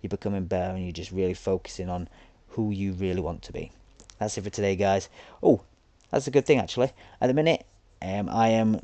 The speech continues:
creating a nighttime routine.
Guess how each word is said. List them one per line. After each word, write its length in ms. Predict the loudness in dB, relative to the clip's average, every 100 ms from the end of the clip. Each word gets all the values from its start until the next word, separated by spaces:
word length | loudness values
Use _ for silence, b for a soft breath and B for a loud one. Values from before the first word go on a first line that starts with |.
| -6
creating 540 | 2 4 4 2 0
a 160 | 0 -2
nighttime 960 | 0 2 2 2 -2 2 2 2 0 -2
routine. 500 | -2 -2 -2 -2